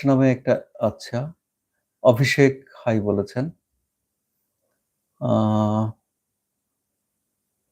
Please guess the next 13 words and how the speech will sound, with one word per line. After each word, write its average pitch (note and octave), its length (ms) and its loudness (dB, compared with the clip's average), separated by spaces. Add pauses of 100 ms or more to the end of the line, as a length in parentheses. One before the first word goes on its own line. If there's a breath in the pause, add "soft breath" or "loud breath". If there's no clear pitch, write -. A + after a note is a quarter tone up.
(400)
আচ্ছা, - 360 -20 (300)
আর A#2 340 2
হলো A#2+ 260 0 (1500)
মহসিনা C#3 540 4
আক্তার C#3+ 380 2 (320)
কমেন্ট G2 340 -2
করেছেন। F2+ 320 -10 (1040 loud breath)
সবাইকে D#3 320 6
ধন্যবাদ। D3 480 2
একটা C3+ 280 2
রিকোয়েস্ট F3 460 2
করেছেন B2+ 480 0
একজন G#2+ 380 -4